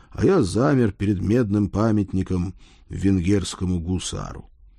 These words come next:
Мне пришлось обойти его, проталкиваясь сквозь толпу японских туристов, когда вдруг сзади раздался металлический смех,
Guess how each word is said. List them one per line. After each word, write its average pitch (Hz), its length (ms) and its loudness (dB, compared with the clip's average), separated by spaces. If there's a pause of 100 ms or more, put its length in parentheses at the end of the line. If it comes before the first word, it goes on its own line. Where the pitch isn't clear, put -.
(380)
Мне 95 180 0
пришлось 113 460 2
обойти 113 540 2
его, 117 200 4
проталкиваясь 101 720 0
сквозь 110 340 0
толпу 104 380 2
японских 107 560 0
туристов, 123 640 2 (420)
когда 98 280 0
вдруг 131 520 0
сзади 139 500 0
раздался 113 640 0
металлический 110 760 0
смех, 170 600 0